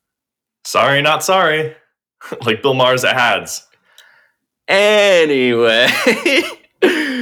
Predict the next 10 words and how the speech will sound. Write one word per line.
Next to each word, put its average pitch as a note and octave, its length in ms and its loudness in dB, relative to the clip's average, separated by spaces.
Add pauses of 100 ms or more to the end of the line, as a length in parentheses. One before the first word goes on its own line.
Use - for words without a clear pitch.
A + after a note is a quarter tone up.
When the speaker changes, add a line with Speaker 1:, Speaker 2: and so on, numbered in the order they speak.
(220)
Speaker 2:
yes, G#3 460 0
we, E3+ 240 -8
we G#3+ 140 -4
could G#3+ 140 0
rant C#3+ 420 0
like B2 240 -2
Bill A#2 240 0
Maher's G#2+ 320 -2
ads, B2 540 -2
but C3 180 -2